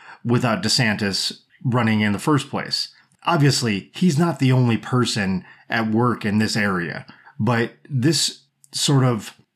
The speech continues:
will he, won't he kind of, like, presidential thing that he's doing has added so much attention to him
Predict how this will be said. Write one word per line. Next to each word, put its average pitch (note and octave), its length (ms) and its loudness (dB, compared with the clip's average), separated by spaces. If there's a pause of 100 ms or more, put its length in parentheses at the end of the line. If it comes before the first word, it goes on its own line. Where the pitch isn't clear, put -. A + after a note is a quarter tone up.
(140)
will C3 360 4
he, B2+ 120 4
won't A2+ 360 4
he G2 280 2
kind A2 320 0
of, F#2+ 380 -4
like, A2 260 -2
presidential A#2+ 640 2
thing G#2+ 300 0
that G2 100 0
he's F#2 240 0
doing F#2+ 460 0 (320)
has A#2 240 -2
added B2 520 0 (280)
so D3 560 2
much C3 340 2
attention B2 600 0
to G2 120 -2
him G#2 520 0